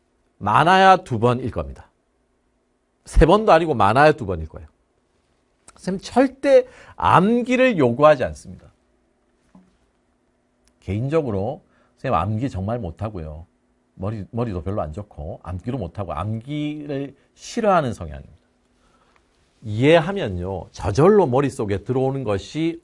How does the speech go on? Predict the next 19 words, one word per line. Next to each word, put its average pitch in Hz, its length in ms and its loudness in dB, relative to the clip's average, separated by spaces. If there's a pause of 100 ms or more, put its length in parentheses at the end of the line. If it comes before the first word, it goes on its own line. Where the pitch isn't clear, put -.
(140)
언어입니다. 101 640 -4 (520)
이걸 269 420 -2
막 233 380 -2
외우기 220 560 0
쉬운 226 460 -6
걸 226 240 0
가지고 220 420 0
노래를 214 400 2
부르고, 185 420 -6 (1040)
네, 107 80 -6
선생님은 120 400 -4
그런 131 220 -2
스타일 110 300 -8
아닙니다. 78 440 -14 (880)
언어란 196 640 4
과목 185 320 0
자체가 151 800 2
암기가 131 640 0
아니라니까요. 139 800 0